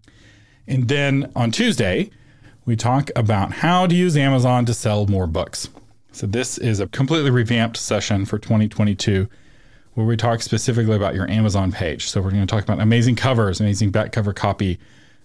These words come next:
also bots, how to have clean also bots, what your strategy should be there,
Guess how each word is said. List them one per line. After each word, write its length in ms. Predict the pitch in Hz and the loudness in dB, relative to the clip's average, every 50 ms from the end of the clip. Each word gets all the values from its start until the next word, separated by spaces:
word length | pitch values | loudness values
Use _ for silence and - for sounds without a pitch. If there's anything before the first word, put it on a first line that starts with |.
| - _ _ _ | -20 _ _ _
also 360 | - 113 123 131 120 - 131 110 | -4 -2 -2 -2 0 -2 -2 0
bots, 400 | 92 101 95 85 - - - - | 0 0 -2 -2 -4 -8 -10 -4
how 160 | - 117 110 | -2 0 0
to 60 | 104 | 0
have 160 | 95 107 113 | 0 -2 -6
clean 300 | - - 135 131 123 123 | -4 -2 0 2 2 2
also 240 | 120 113 107 - 123 | 2 0 0 0 -2
bots, 260 | 104 104 95 - - | 0 0 -2 -4 -6
what 120 | 107 - - | -8 -8 -6
your 60 | - | -8
strategy 460 | - - 123 117 113 113 107 110 107 | -4 0 0 2 2 2 0 0 -2
should 180 | - - 120 104 | -2 -2 -2 -2
be 120 | 110 104 | 0 -2
there, 300 | 95 101 95 92 90 - | 0 0 0 -2 -2 -6